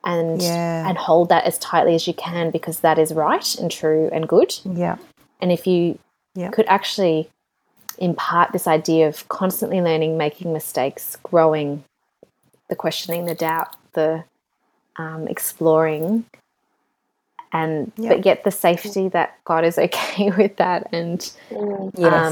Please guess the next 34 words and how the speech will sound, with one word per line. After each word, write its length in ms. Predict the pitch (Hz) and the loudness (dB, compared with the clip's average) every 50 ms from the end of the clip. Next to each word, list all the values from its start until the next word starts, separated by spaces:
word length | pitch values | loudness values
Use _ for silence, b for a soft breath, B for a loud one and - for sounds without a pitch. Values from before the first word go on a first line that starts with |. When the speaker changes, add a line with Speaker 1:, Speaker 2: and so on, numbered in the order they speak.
| 160 156 160 | -2 -2 -4
Speaker 1:
um, 40 | 156 | -4
Speaker 2:
absolutely. 500 | - 180 - - - - 170 165 165 160 | -6 -6 -8 -6 -4 0 2 4 4 4
Speaker 1:
He 200 | 156 - - 147 | 2 2 0 0
is 60 | 147 147 | 2 2
still 320 | 165 160 160 160 160 160 - _ _ _ _ _ _ _ _ _ _ | 4 4 2 2 0 -2 -6 _ _ _ _ _ _ _ _ _ _
the 120 | - 160 156 | -2 -2 -2
omnipotent 560 | 151 160 160 156 165 - - - 175 165 - | -2 -2 -4 -6 -6 -8 -8 -6 -6 -4 -4
one. 420 | 143 139 139 170 202 226 240 233 - - | -2 -2 0 2 2 2 2 0 -4 -4
Um, 520 | 190 160 160 156 156 151 151 156 160 160 _ _ _ _ _ - - - - _ _ _ _ _ - | -4 -2 -2 -2 -4 -4 -6 -6 -8 -10 _ _ _ _ _ -10 -10 -10 -12 _ _ _ _ _ 0
and 140 | 254 262 247 | 2 2 2
also, 260 | 320 381 381 - 370 | 2 0 0 0 0
I 60 | 330 - | 0 2
think 340 | 226 185 165 165 - - _ _ _ _ _ _ _ _ _ _ _ _ _ _ _ _ _ - | 0 -2 -2 -4 -8 -14 _ _ _ _ _ _ _ _ _ _ _ _ _ _ _ _ _ -14
part 280 | - - 190 185 185 175 | -6 -2 0 2 2 2
of, 160 | 170 170 - | 0 0 -2
maybe 200 | 180 170 170 170 | -4 -2 -2 -4
part 280 | 170 - - 175 165 156 | -4 -4 -4 -4 -2 -2
of 60 | - | -2
the 60 | - | -4
strategies 520 | - - - 165 165 196 202 208 202 180 - | -4 -2 0 2 2 2 2 0 0 -2 -2
towards 260 | - 156 147 151 - | -2 -2 -2 -2 0
that 120 | 147 143 143 | -2 -2 -2
as 140 | 147 - | -2 0
well 180 | 156 143 160 185 | 2 2 4 4
is 160 | 170 165 - | 2 0 -2
finding 520 | - 160 165 175 170 175 170 160 160 160 - B B B _ _ _ _ _ _ _ _ _ _ - | -4 -4 -4 -2 -2 -2 -2 -2 -2 -4 -6 B B B _ _ _ _ _ _ _ _ _ _ -6
other 500 | - 165 156 - 175 175 170 170 165 165 - _ _ _ _ _ _ _ _ _ _ - | -2 -2 0 2 4 4 4 4 2 0 -4 _ _ _ _ _ _ _ _ _ _ -4
mentors 540 | 180 170 160 160 165 - - 170 165 165 - | -2 0 0 0 0 0 2 2 2 2 0
and 100 | 165 165 | 0 -2
champions 1000 | - - 165 151 156 - 165 165 165 160 160 160 165 - - - - - - - _ _ _ _ _ - | -2 -4 -4 -4 -4 -4 -2 0 0 0 0 -2 -4 -4 -4 -4 -6 -6 -8 -10 _ _ _ _ _ -6
who 60 | 180 | -2
your 160 | 175 170 156 156 | 0 0 0 0
kids 300 | - - 175 165 - - | 0 0 0 0 -2 -6
can 360 | - 180 165 165 160 156 | -6 -4 -4 -4 -4 -6